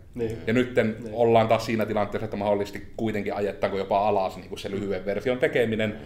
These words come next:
Speaker 1: Mm.
Speaker 2: koska porukka kiinnostaa enemmän tämä.
Speaker 1: Mm. Mutta siis se, se niin kuin sisältö, tavallaan sisältömarkkinoinnissa on se sisällön tuottaminen, tämä juttu, ja sit sen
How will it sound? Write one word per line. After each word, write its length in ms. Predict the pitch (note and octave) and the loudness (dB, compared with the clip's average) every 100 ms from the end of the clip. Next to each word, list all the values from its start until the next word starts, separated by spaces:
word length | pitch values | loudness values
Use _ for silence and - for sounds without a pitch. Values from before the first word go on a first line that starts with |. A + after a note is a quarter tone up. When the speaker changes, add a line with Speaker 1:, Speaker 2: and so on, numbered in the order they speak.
| C#3 | -12
Speaker 1:
Mm. 160 | A#2 A2+ - - - - - | -12 -14 -16 -16 -16 -16 -8
Speaker 2:
koska 200 | C#3 C#3 | -6 2
porukka 320 | D#3 D3 C3+ | 4 4 2
kiinnostaa 380 | C3 A2 G#2+ G#2 | 2 0 0 -2
enemmän 320 | G#2+ F#2+ F2+ | -2 -4 -4
tämä. 300 | F#2+ F#2 F2+ - - - | -6 -6 -10 -12 -16 -14
Speaker 1:
Mm. 180 | A2+ A2 - - - - - - - - | -12 -12 -14 -18 -16 -14 -14 -14 -16 -10
Mutta 300 | A#2+ A2+ B2 | -6 -4 -2
siis 220 | A#2 A2+ | -2 -4
se, 140 | A#2+ A#2 - - | -6 -12 -14 -14
se 240 | - A2+ | -6 -4
niin 160 | A2 G#2+ | -4 -6
kuin 240 | A2 G#2 - | -6 -6 -12
sisältö, 480 | - A#2 A#2+ A2+ C3+ C#3 - - - - - - - - | -10 -6 -4 -4 -4 -8 -12 -18 -20 -20 -20 -20 -20 -18
tavallaan 420 | G#2+ G#2+ G#2+ G#2 G#2 - - | -16 -14 -14 -14 -16 -20 -14
sisältömarkkinoinnissa 1300 | C3 C3+ B2+ A#2+ A2 A2 - A2 G#2+ G#2 G#2 - G#2 | -10 -8 -8 -8 -8 -10 -12 -12 -12 -12 -16 -18 -18
on 140 | G2+ | -16
se 100 | G#2 | -16
sisällön 400 | A2+ A2+ G#2+ F#2+ | -12 -10 -10 -12
tuottaminen, 640 | - A2 - C3 C3+ C#3 C#3 - - - - - - - - - - | -14 -14 -10 -8 -8 -10 -14 -20 -20 -20 -20 -20 -20 -20 -20 -20 -18
tämä 220 | A2 A2 | -14 -10
juttu, 520 | A#2+ B2+ - D3 - - - | -10 -10 -10 -10 -12 -20 -16
ja 80 | |
sit 220 | G#2 A2 - | -16 -14 -12
sen 180 | A2 | -12